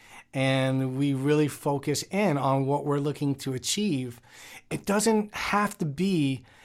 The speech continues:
an hour long or an hour and a half long meditation. And I think that deters people a lot of, of going through processes, because they think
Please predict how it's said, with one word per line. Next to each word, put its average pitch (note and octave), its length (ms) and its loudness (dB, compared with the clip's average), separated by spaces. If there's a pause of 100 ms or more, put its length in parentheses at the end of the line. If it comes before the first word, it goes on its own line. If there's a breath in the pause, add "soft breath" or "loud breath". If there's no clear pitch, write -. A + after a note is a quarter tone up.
(100)
an E3 220 2
hour F3 340 8
long D3+ 560 4 (280)
or C#3+ 260 0
an C#3+ 100 2
hour D3 240 4
and D3 120 2
a C#3+ 80 0
half C#3 340 -4
long C#3 200 2
meditation. C#3 600 0 (640 loud breath)
And D3 260 4
I D3 80 2
think D#3 320 0 (120)
that D#3 360 2
deters D#3 600 -2
people C3+ 400 -4
a B2+ 80 0
lot B2 360 -2
of, B2+ 380 -2
of B2+ 240 -6
going D3+ 340 4
through C3+ 240 -2
processes, B2+ 720 -4
because C3 340 -4
they C3 120 0
think D3+ 520 2